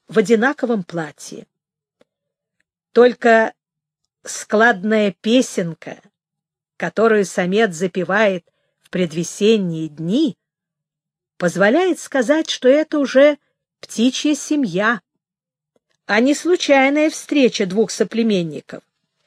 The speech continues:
Звучная и торопливая песенка немного похожа на зябликовую, поэтому весной, когда лес полон зябликов с их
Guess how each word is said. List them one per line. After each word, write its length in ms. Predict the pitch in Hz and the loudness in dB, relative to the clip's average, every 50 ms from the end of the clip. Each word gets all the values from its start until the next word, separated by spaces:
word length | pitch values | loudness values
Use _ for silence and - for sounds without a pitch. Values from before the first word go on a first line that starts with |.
| _ _ _ _ _ _ _ _ _ _ _ _ _ _ _ | _ _ _ _ _ _ _ _ _ _ _ _ _ _ _
Звучная 960 | - 170 160 - 208 175 240 294 302 - - - 269 262 262 262 254 254 247 - - | -10 -8 -6 -4 0 4 4 4 4 4 0 -2 0 2 4 4 4 2 0 -2 -4
и 120 | 226 226 | -4 -2
торопливая 680 | - - 202 208 208 202 - 208 262 269 226 220 214 202 | 0 0 0 2 0 0 -2 -2 -2 0 0 -2 -2 -2
песенка 600 | - - 233 262 247 - - 262 233 202 - 220 | -2 0 0 0 0 0 -2 -4 -4 -2 -2 -2
немного 460 | 196 208 196 190 208 240 240 202 220 | -2 -2 -2 0 0 0 0 0 -2
похожа 460 | - - 190 - - 233 247 240 240 | -2 -4 -4 0 2 2 2 2 2
на 160 | 214 208 220 208 | 0 -2 -2 -2
зябликовую, 880 | 175 196 277 294 - 180 175 175 165 - - 151 - - - - - _ _ _ _ _ _ _ _ _ _ _ _ _ _ _ _ _ _ | 0 0 0 0 -2 -4 -6 -8 -8 -10 -12 -12 -12 -12 -12 -14 -16 _ _ _ _ _ _ _ _ _ _ _ _ _ _ _ _ _ _
поэтому 420 | - 214 277 302 302 302 254 254 | 2 2 2 2 2 0 0 2
весной, 760 | 254 220 254 - - - - 277 320 381 381 277 175 151 - _ _ _ _ _ _ _ _ _ _ _ _ _ _ | 2 2 0 -2 -2 -4 -6 -4 -2 -2 -2 -2 -4 -6 -12 _ _ _ _ _ _ _ _ _ _ _ _ _ _
когда 380 | - 208 226 208 220 175 247 254 | -2 0 0 2 2 2 4 4
лес 360 | 254 311 320 277 - - - _ | 4 4 2 2 0 -4 -14 _
полон 400 | - 247 294 311 285 262 262 247 | 2 4 4 4 4 4 0 -2
зябликов 800 | 214 170 175 233 277 285 262 180 180 180 175 - - 160 - - | -2 0 0 0 2 2 0 -4 -4 -6 -8 -8 -10 -14 -14 -8
с 100 | - - | -4 -4
их 160 | 247 240 | -4 -4